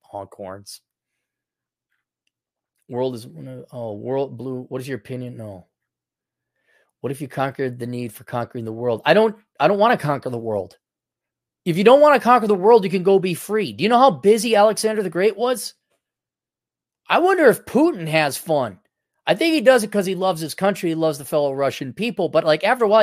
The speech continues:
like, "What do you wanna retire?" He'd probably say, "Retire and do what?" <clears throat> Eh, you got a point there. You know, like, how much more fun would Hitler have had if he didn't wanna conquer all, the whole world? Like, what if he just wanted to chill out and build up Germany?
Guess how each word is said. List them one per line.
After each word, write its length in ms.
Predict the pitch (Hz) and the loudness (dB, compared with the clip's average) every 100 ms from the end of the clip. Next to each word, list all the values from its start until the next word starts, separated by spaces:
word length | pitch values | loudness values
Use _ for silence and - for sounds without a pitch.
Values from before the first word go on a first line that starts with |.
| 190 | 2
like, 80 | 170 | -4
"What 120 | 285 | -4
do 60 | |
you 80 | 440 | 0
wanna 260 | 440 466 381 | 0 0 -2
retire?" 680 | 196 - 147 143 233 370 - _ _ _ _ | -4 -6 -4 -2 -2 -6 -8 _ _ _ _
He'd 120 | 202 | -2
probably 160 | 214 190 | 2 2
say, 140 | 202 | 2
"Retire 440 | 214 208 254 302 | -2 -2 0 0
and 140 | 285 226 | -2 -4
do 100 | 262 | -6
what?" 360 | 233 302 143 - | 0 0 0 -8
<clears throat> 60 | _ | _
Eh, 720 | - - - - 190 240 269 302 | -16 -14 -14 -12 -8 -2 0 0
you 80 | 262 | -2
got 120 | 220 | -4
a 20 | |
point 340 | - 240 302 | -4 -8 -8
there. 380 | 196 254 254 214 _ _ _ _ _ _ _ _ _ _ _ _ _ _ _ _ _ _ _ - | -4 -2 -2 -6 _ _ _ _ _ _ _ _ _ _ _ _ _ _ _ _ _ _ _ -8
You 80 | 185 | -6
know, 100 | 170 | -2
like, 200 | 185 185 - | -4 -6 -2
how 100 | 226 | 0
much 200 | 349 320 | 0 2
more 180 | 320 285 | 4 6
fun 260 | - 269 | 4 2
would 100 | 240 | 2
Hitler 340 | 190 277 254 196 | 4 4 4 0
have 80 | 139 | 0
had 240 | 147 151 | 0 0
if 80 | 151 | -2
he 60 | |
didn't 180 | 180 202 | -4 -2
wanna 160 | 190 175 | -2 -4
conquer 460 | - 190 180 165 160 | -2 -4 -4 -2 0
all, 180 | 156 | -2
the 120 | 151 131 | -2 -4
whole 220 | 180 175 | -4 -4
world? 340 | 180 226 160 | 0 2 2
Like, 120 | 139 143 | 0 -4
what 120 | 214 | -4
if 60 | |
he 60 | 359 | -4
just 200 | 349 240 | -8 -4
wanted 280 | 285 269 185 | -2 -2 -4
to 40 | |
chill 260 | - 254 226 | -4 0 4
out 240 | 214 180 | 4 2
and 120 | 139 135 | -2 -4
build 200 | 196 180 | -2 -2
up 120 | 165 | -4
Germany? 500 | 156 175 143 95 _ | -8 -10 -10 -14 _